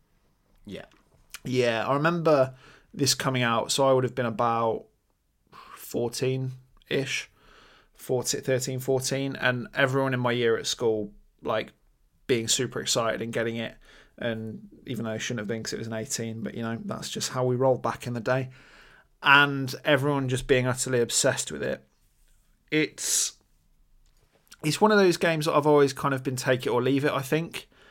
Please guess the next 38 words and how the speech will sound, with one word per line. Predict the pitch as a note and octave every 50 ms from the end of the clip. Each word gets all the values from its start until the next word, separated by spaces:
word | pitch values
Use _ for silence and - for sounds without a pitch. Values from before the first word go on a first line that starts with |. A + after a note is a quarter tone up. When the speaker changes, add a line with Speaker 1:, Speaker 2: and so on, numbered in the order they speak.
| - - _ _ _ _ _ _ -
Speaker 2:
I | D3+
think | D#3 F#3+ G#3
it's | F#3+ D3+ C3
good, | - D#3+ C#3 A#2 - - - - - - _ _ _ _ _ _ _ _ _ _ _
but | - C#3+ G2
I've | B2+ C3 B2+
never | C3+ C#3 C#3 C3 C3+
been, | B2+ C#3+ C3 B2+ B2 B2 A#2+ A2+ -
like, | - B2 -
a | - B2+
super | - - C#3 C3 C3 C3+
diehard | B2+ C3 B2 A#2+ A#2 A2+ A#2 A2+ A2+ A2
fan | - - B2 A#2 A2+ A2
for, | G#2 - - A2+ A2 A2 A2 - -
for | - - B2
San | - B2+ A#2+ A#2
Andreas, | A#2 A2 - A#2+ A#2 A2+ A2+ A#2
and | B2 B2+
I |
do | B2+ C3 D3 C#3+ C#3+
also | C#3 C3 C3 - C3+ B2 A#2 A#2 A2+ A2 - - _ _ _ _ _ _
recognise | - D3 C3+ B2+ B2+ - - G#2 G2+ B2 A#2 A#2 A2+ - -
the | B2
reasons | B2 A#2+ A#2+ A#2 B2 B2 A#2+ A2+
why | B2 B2 B2 A#2+ A#2
it | A2 - -
is | A#2+ A#2 A2+ A2 - - -
the | - - A#2+ -
superior | - - C3+ B2+ - - C3 C3 B2+ B2 A#2+ A2+ G2 - - - - _ _ _ _ _ _ _ _ _ _ _ _ _ _ -
Grand | - C3 A#2+ A2+
Theft | B2+ A2+ - -
Auto | B2 A#2 - A2 A#2
game | G#2 A#2 A2 A2 A2
of | A2+ G2+
the | - G#2+ A2
H | - G#2 - - -
D | C3+ A#2 A2+
era, | A2 A2 A2 A2 A2 - -